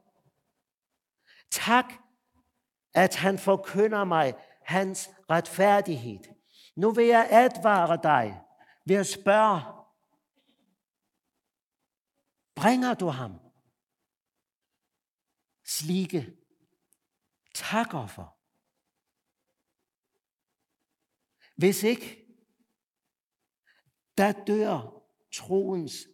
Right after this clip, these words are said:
liv, ånd og kraft lidt ud i dit liv. Hvis ikke, der ender du så lidt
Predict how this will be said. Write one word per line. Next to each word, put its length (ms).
liv, 340
ånd 220
og 220
kraft 480
lidt 360
ud 320
i 80
dit 180
liv. 200
Hvis 340
ikke, 480
der 180
ender 460
du 180
så 220
lidt 260